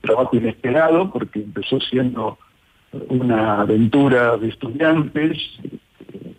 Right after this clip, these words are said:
un pasatiempo de fin de semana que no tenía mucha restricción. Y el público fue, este, disfrutando de tal manera, este, lo que estábamos haciendo, que, bueno,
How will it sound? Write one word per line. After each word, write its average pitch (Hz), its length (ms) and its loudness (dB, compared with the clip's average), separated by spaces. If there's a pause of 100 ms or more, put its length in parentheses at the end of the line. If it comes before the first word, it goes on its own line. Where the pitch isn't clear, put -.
(240)
un 123 340 -2
pasatiempo 127 680 0
de 120 100 -6
fin 139 180 0
de - 100 -4
semana 135 520 2
que - 100 -14
no 104 160 -6
tenía 104 400 -6
mucha 110 220 0
restricción. 110 680 -2 (1200)
Y 139 200 4
el 131 160 4
público 175 600 2 (120)
fue, 135 380 2
este, - 540 -12 (640)
disfrutando 139 1000 2
de 120 100 2
tal 131 400 -2 (120)
manera, 127 440 -2 (140)
este, - 300 -10
lo - 120 0
que - 80 -18
estábamos 135 380 -2
haciendo, 160 560 0
que, - 160 -8 (300)
bueno, 131 340 0